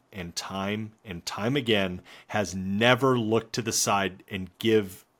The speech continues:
i-, two anythings about what other people are doing. Uh, they know what they are doing, and they know their timing, and they know what's sustainable for them. And that is what keeps the U X and the U I,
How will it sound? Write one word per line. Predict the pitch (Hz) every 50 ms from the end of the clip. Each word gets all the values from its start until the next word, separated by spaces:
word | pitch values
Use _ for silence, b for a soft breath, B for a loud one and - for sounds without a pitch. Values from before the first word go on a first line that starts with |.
| _ _ _ _
i-, | 165 - _ _ _
two | - - - 151 160 160 156 135 -
anythings | 135 135 165 175 156 127 - 120 113 107 101 98 101 - - B B B B B B -
about | 117 101 117 110 107
what | 110 110 107
other | 110 98 110 104
people | - - 104 - 101 98
are | 98 92
doing. | 92 85 80 80 - _ B B B B B B B B B B _ -
Uh, | 120 117 107 104 - 123 101
they | - 120 120 131 143
know | 135 123 117 113
what | 107 104 107 92 98 92
they | 98 123 147 170 160 147 151 -
are | 104 104 107 95
doing, | 85 98 95 95 95 101
and | - 104 104 107
they | 117
know | 117 110 104 98
their | 90 110 120 160
timing, | 165 - 120 101 101 101 95 90 92 - -
and | 104 95
they | 104 104
know | 104 104 101
what's | 95 101 95 -
sustainable | - - - 120 110 101 95 95
for | - - 101
them. | 113 120 113 104
And | 98 92
that | 95 107 120 127 117
is | 110 95
what | 101 104 101 -
keeps | - - 113 - -
the | - - 107
U | 95 92 113 120 113
X | 101 101 - - -
and | 101
the | 95 92
U | 87 98 110 113 101
I, | 92 90 90 90 90 90